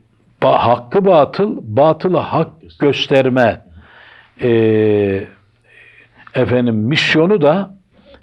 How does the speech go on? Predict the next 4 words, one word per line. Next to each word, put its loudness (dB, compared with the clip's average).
bizim -4
itikadımıza -2
göre, 0
e, -2